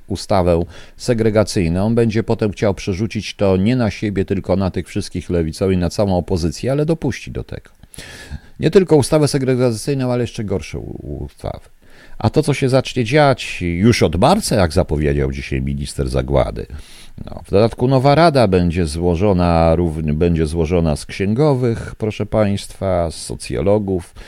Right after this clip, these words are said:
a więc księgowi i socjolodzy będą nas leczyć. Aptekarz też lekarz, to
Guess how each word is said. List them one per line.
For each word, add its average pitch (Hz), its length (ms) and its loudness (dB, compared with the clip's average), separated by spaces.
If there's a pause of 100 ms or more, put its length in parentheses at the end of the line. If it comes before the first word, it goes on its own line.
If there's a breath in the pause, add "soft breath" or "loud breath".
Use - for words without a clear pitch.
(420 loud breath)
a 113 100 0
więc 104 180 0
księgowi 120 480 0
i 110 40 0
socjolodzy 95 580 -2
będą 85 280 0
nas 73 240 -6
leczyć. - 440 -10
Aptekarz 78 460 -6
też - 240 -10
lekarz, - 600 -14
to - 160 -16